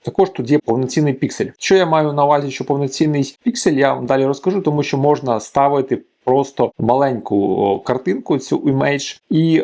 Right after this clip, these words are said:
не відправляти в Facebook всю інформацію. Так, це один з варіантів, які використовують арбітражники. Якщо ми подивимось на інші сайти, які продають там нутру,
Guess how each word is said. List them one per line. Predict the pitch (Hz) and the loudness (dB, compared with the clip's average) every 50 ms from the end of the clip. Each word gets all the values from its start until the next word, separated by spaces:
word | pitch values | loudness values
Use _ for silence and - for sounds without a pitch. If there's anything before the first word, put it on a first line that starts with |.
| - - | 0 -2
не | 127 127 139 143 139 | -2 0 0 2 0
відправляти | 143 135 - 135 123 113 120 135 143 151 151 - _ - 131 | 0 0 0 -2 -2 0 2 2 2 2 0 -4 _ -2 -2
в | 127 - - - | -2 -2 -2 -2
Facebook | 131 123 110 104 117 117 135 165 175 170 | 0 0 0 -2 -4 -4 -2 -2 -2 -2
всю | - - - - 143 139 | -4 -14 -8 0 2 2
інформацію. | 135 127 - - 131 123 123 120 92 - - - - 123 | 2 2 0 -2 -2 2 2 0 0 0 -4 -10 -16 -2
Так, | - 127 135 - - | -2 -2 -2 -2 -4
це | - 127 113 | -2 -2 -2
один | 107 107 123 120 104 | 0 0 -2 -2 0
з | 101 | 0
варіантів, | 98 104 107 120 139 151 143 - 151 110 | 2 2 2 2 0 -2 -6 -8 -8 -8
які | 107 104 - - 135 123 127 - - | -8 -8 -4 -4 -4 -4 -4 -6 -8
використовують | 127 - - 120 113 - - - 131 131 127 127 117 113 | -8 -2 -2 -2 -2 -2 -2 2 2 4 4 4 4 2
арбітражники. | 107 101 104 127 - 131 123 104 90 - 107 98 - - - _ | 0 0 0 -2 0 2 2 2 0 -2 -10 -16 -16 -16 -16 _
Якщо | - - - 226 | -4 -2 0 2
ми | 202 | 2
подивимось | 185 170 151 160 160 156 151 139 139 - | 2 2 2 2 2 2 2 0 0 0
на | 151 | 0
інші | 170 247 285 - - 190 | 0 0 0 0 -2 -2
сайти, | - - 175 160 151 - - | 0 2 2 2 0 0 -2
які | 127 127 - - 143 | -6 -6 -4 -8 -8
продають | 135 - - 123 117 127 127 123 117 - | -4 -2 -2 0 2 4 2 2 2 0
там | 95 92 101 113 | -4 -4 -4 -6
нутру, | 117 110 - - 170 202 226 214 | -8 -6 -2 0 2 2 2 0